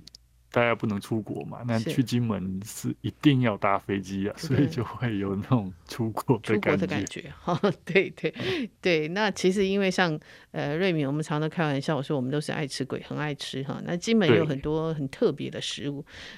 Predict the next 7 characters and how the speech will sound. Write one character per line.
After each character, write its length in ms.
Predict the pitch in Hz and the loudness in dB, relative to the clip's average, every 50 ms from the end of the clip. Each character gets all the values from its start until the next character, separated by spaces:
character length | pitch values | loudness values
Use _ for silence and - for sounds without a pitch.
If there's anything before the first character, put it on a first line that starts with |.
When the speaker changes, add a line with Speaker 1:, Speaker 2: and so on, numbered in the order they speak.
| - _ | -16 _
Speaker 1:
对。 160 | - 160 151 | -6 -4 -4
Speaker 2:
哎， 20 | |
Speaker 1:
很 440 | 151 - - 101 101 - 92 90 92 | -2 -2 0 0 0 0 -2 -6 -4
多。 240 | - 113 117 117 110 | 0 4 4 6 6
Speaker 2:
对， 240 | 110 113 139 120 143 - - _ _ _ _ - | 6 4 4 2 -4 -10 -18 _ _ _ _ -8
对。 320 | - 147 131 - - - _ - - - - - - | -6 -6 -6 -6 -8 -14 _ -20 -20 -20 -20 -10 -4
那 300 | 220 226 220 185 160 156 | -2 0 2 2 0 0